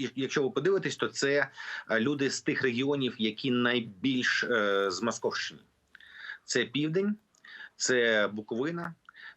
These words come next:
це Бессарабія. Е, і, е,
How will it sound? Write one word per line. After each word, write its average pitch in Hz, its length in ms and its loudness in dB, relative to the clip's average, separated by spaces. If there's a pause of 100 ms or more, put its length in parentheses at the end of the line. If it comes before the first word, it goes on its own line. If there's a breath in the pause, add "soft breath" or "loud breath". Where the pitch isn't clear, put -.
це 104 760 2
Бессарабія. 135 680 -2 (640 soft breath)
Е, 104 640 2
і, 113 500 -2
е, 95 640 0